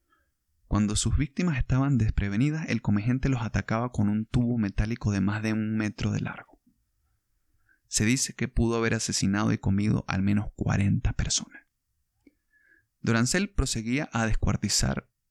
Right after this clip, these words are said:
a descuartizar los cuerpos bajo el puente Libertador y guardaba las partes que él se comía y tiraba las manos, pies y cabezas en el monte,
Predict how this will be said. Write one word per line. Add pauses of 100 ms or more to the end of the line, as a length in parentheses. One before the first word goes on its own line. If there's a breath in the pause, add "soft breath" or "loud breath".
(400)
a
descuartizar
los
cuerpos
bajo
el
puente
Libertador (460 soft breath)
y
guardaba
las
partes
que
él
se
comía (320 soft breath)
y
tiraba
las
manos,
pies
y
cabezas
en
el
monte,